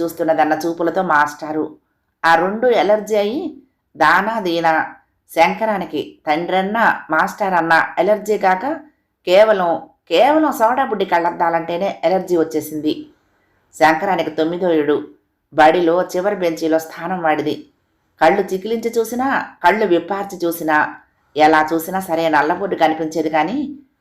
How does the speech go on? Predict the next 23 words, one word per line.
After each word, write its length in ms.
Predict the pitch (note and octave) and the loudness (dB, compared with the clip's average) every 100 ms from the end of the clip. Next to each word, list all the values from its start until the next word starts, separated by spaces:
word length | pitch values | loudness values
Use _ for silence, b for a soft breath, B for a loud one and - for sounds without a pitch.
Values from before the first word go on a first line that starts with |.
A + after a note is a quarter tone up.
| - | -2
నల్లబోర్డు 500 | E3 G#3 C4 B3+ G#3 | 2 2 2 0 0
మీద 180 | F#3+ F3 | -2 -2
ఉన్న 180 | E3 E3 | 0 -2
తాటికాయ 440 | D#3 D#3+ E3 E3 | 0 -2 0 0
అంతేసి 640 | D#3 D#3 D#3 D3+ C#3+ - - _ _ - | 0 0 -2 -2 -4 -6 -14 _ _ 0
చాక్పీస్తో 520 | F#3+ A#3 - C4+ - | 2 2 -2 -8 -6
గీసిన 340 | G#3+ F#3 F#3 F3+ | -2 -2 -2 -2
తెల్లటి 380 | F#3+ G3+ A#3 F#3+ | -2 -2 0 -2
అక్షరాలు 380 | F#3 - A#3 | -2 -4 -4
కనిపించేవి 500 | A3 E3 E3 D#3+ E3 | 0 0 -2 -2 -2
కావు. 340 | D#3 D3+ D3 - - _ _ _ _ _ | 0 0 -2 -6 -12 _ _ _ _ _
బోర్డు 340 | C#3+ F#3 A#3+ A3 | 2 4 4 2
దూరమై 400 | F3+ F3+ F#3 F3 | 2 4 2 2
కనిపించడం 540 | E3+ E3 E3+ D#3+ E3+ | 0 0 -4 -6 -2
లేదనుకుని 420 | D#3+ D#3 D3+ D3+ | 0 0 -2 -4
పక్క 360 | D#3 D#3 D#3+ G3 | 0 0 -2 -4
పిల్లవాడిని 360 | G3 E3+ D#3+ D#3 | -2 2 2 2
అడిగితే, 520 | D#3 D#3 D3+ D3 - _ _ _ _ - | -2 -2 -2 -2 -6 _ _ _ _ 0
"అదేంట్రా, 560 | D3+ F#3+ G#3 F#3+ F#3 | 2 2 4 4 6
నీకు 200 | G#3 F#3+ | 2 -2
కళ్ళు 260 | F3+ F#3 G#3 | 2 2 4
కనిపించడం 460 | A3+ G#3+ G#3 G3+ G3 | 2 0 -4 -4 0
లేదా? 400 | F#3+ F#3+ B3 | 2 2 2